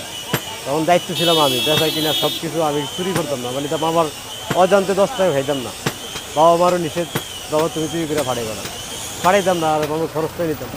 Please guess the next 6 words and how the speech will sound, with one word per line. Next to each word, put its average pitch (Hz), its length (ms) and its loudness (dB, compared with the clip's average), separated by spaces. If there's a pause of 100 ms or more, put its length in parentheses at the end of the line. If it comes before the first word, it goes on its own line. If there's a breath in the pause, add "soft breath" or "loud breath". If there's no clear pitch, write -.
(560)
বেতন 165 300 0
আসলে 156 260 -2
তখন 151 240 -2 (340)
পনেরোশো 175 300 -2
টাকা 110 180 -4 (760)
আমার 123 220 -4